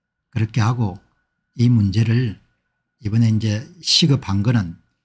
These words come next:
윤 대통령이나 윤 정부께서 상황을 정확하게 이해를 하셔가지고 이 전공의 칠 대 요구사항 가운데 가장 중요한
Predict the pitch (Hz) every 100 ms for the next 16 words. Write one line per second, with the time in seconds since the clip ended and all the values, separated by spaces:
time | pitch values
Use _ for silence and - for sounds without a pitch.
0 | _ _ _ - 131 135 135 117 110 101
1 | 98 101 101 101 120 127 135 120 98 104
2 | 92 113 87 _ _ _ _ - - 147
3 | 143 127 117 101 110 123 113 101 92 92
4 | 117 131 101 110 127 117 120 - 95 95
5 | 90 _ _ _ _ _ _ 113 104 -
6 | 117 127 131 120 - 170 156 160 143 107
7 | 104 107 117 110 101 98 90 101 95 _
8 | _ _ 101 107 120 117 - 98 104 120
9 | 95